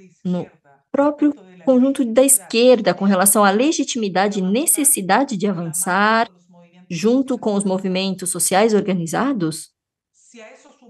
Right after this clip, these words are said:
e se somamos a isso a cidadania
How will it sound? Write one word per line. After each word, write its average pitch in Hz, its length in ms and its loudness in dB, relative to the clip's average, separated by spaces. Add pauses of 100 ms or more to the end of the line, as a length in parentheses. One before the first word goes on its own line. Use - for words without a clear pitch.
(560)
e 214 80 0
se 220 160 -2
somamos 269 480 2
a 302 120 4
isso 175 680 2 (1600)
a 208 360 0 (320)
cidadania 220 800 2